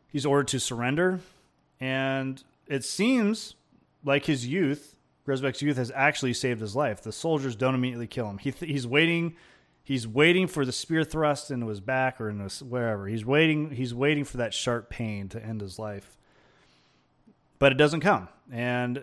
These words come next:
they ask him what he's doing. He, he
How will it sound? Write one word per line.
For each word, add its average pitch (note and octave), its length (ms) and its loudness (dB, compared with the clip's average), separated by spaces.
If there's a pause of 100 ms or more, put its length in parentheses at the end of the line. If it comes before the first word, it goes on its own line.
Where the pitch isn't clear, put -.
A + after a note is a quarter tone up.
(100)
they B2 280 0
ask C3 380 0
him B2+ 140 2
what A#2+ 100 0
he's A2 160 -4
doing. F#3+ 600 4
He, B2 360 -8
he A#2 280 -6